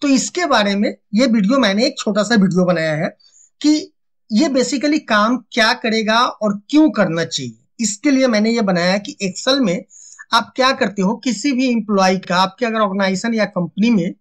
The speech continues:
इम-, अगर एम्प्लॉय है तो उसका एक अटेंडेंस रजिस्टर आप बनाते हो। तो क्या होता है उसमें, जिस दिन आया है उस दिन आप पी लगाते हो, जिस दिन एब्सेंट है तो ए लगाते हो, हाफ डे है तो फिर उसका एक अलग साइन देते हो।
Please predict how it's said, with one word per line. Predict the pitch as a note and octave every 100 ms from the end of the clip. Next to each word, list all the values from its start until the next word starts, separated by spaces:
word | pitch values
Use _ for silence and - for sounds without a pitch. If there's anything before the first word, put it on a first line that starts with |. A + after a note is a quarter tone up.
| -
इम-, | F#3 F#3 _ _ _ _ - -
अगर | F#3+ F#3+ G#3+
एम्प्लॉय | G#3 G#3 G3+ G3+ G3 B3
है | G3 F3 - _ _ _
तो | C4
उसका | - C4
एक | C4 -
अटेंडेंस | G3 G#3+ A#3+ A#3+ A3+
रजिस्टर | G3+ G#3+
आप | F#3+ D3+
बनाते | D3+ C3 -
हो। | C#3 -
तो | C#4+ D4+ -
क्या | - C#4+
होता | B3 -
है | E3+
उसमें, | C#3 D3 - _ _ _ _
जिस | D#3+ A3 A3
दिन | C#4+ A#3+
आया | A3+ B3+
है | A#3+
उस | G#3
दिन | B3 A#3
आप | -
पी | B3 B3
लगाते | A#3+ A#3 A3+ B3
हो, | B3
जिस | G#3+ G#3 F#3+
दिन | A3+
एब्सेंट | G#3+ - A#3+ A3+
है | A3
तो | A#3 G#3+
ए | A3
लगाते | A#3 G#3+ G#3+ A#3+
हो, | A#3 A#3+
हाफ | G3 G#3 G3
डे | A3+
है | G#3
तो | A3 A#3+
फिर | A#3
उसका | G#3+ G3 A#3
एक | A#3+ - _ _ - -
अलग | C4 B3+
साइन | - G#3+ D#3 C#3+
देते | C3 -
हो। | B2+